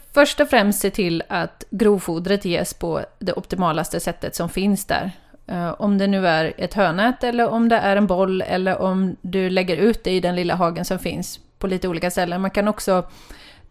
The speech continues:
till exempel, eh, om det är möjlighet så är det bra att dra in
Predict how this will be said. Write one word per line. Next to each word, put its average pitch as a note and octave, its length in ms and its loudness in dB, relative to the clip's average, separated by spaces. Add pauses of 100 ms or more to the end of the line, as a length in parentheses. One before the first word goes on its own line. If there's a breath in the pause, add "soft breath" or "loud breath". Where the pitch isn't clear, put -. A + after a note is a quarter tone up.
till G#3+ 220 0
exempel, F#3 840 0
eh, F3+ 220 0 (500)
om G#3 140 2
det G3 80 6
är G3+ 60 6
möjlighet F3+ 480 4
så G3 80 -2
är F3+ 40 -4
det F3+ 80 -4
bra F3 520 0
att F3+ 140 -6
dra F#3+ 180 2
in F3+ 340 -2